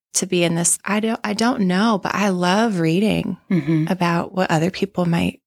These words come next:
Speaker 1: also wonder.
Speaker 2: Yeah.
Speaker 1: And that feels so different,
Speaker 2: Mm-hmm.
Speaker 1: even as I visit that now.
Speaker 2: Mm-hmm.
Speaker 1: That has to be in our cells, that story of fear-based learning or secure attachment,
Speaker 2: Yeah.
Speaker 1: openness. Mm-hmm.
Speaker 2: Well,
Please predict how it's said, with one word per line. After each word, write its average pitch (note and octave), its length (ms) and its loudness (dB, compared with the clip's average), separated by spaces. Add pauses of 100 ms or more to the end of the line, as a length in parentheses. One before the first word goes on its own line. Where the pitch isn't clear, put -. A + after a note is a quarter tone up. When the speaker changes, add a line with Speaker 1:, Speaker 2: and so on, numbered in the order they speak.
(100)
Speaker 1:
also - 400 0
wonder. - 500 -4 (140)
Speaker 2:
Yeah. G#3+ 360 0
Speaker 1:
And G#3 80 0
that G#3+ 140 0
feels A3 440 0
so G3 560 2
different, - 580 -4 (320)
Speaker 2:
Mm-hmm. F3 260 0
Speaker 1:
even F#3 200 2
as F3+ 180 2
I E3+ 80 0
visit E3 380 -2
that F3+ 180 0
now. F3 400 2 (140)
Speaker 2:
Mm-hmm. D#3 320 -2
Speaker 1:
That A3+ 160 0
has C#4 240 0
to G#3+ 100 0
be G3 140 2
in F3+ 100 2
our D#3+ 140 0
cells, - 600 -2 (800)
that - 180 -2
story E3+ 600 0
of F3 160 -2
fear-based F#3 560 0
learning F3 480 2
or D#3+ 320 -2 (120)
secure - 420 -2
attachment, F3+ 800 0 (120)
Speaker 2:
Yeah. A#3+ 200 2
Speaker 1:
openness. F3 640 0
Mm-hmm. G3+ 420 2
Speaker 2:
Well, B3+ 160 2